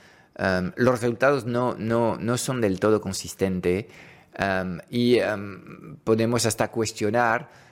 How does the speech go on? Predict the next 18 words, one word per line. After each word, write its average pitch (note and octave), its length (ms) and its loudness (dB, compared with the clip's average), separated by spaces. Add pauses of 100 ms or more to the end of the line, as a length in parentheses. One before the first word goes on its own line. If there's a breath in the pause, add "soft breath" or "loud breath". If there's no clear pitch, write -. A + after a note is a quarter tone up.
(120)
lo A2 200 2
que, G#2+ 340 2
lo G#2+ 180 2
que, G2 320 2
lo F#2+ 160 -2
que G#2 100 -2
son A#2+ 180 0
los G2+ 180 2
fundamentos A2 1000 0
que A2+ 120 0
no G2+ 120 0
dejan F#2+ 240 -2
de F2+ 100 -2
ser F#2+ 140 -4
los E2+ 120 -4
trabajos E2+ 440 -6
de E2+ 200 -6
Jung, A2 240 -6